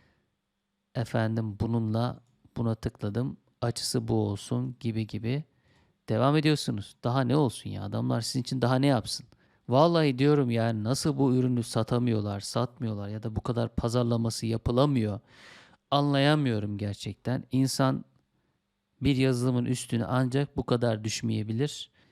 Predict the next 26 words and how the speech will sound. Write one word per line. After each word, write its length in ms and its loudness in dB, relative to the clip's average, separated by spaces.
Emin 260 4
olun 200 4
şu 200 0
on 120 4
shape'i 440 0
ben 160 4
anlatmasam 680 0
belki 280 -2
de 60 -2
Türkiye'de 560 -2
çoğu 300 0
kişi 280 -8
de 140 0
bilmeyecekti. 640 -2
O 80 -6
kadar 320 -2
da 80 0
mütevaziyim. 680 -2
Bir 80 4
de 160 4
three 220 4
D 80 6
olarak 400 2
görünümü 320 2
aktaralım 560 -2
bari. 400 -2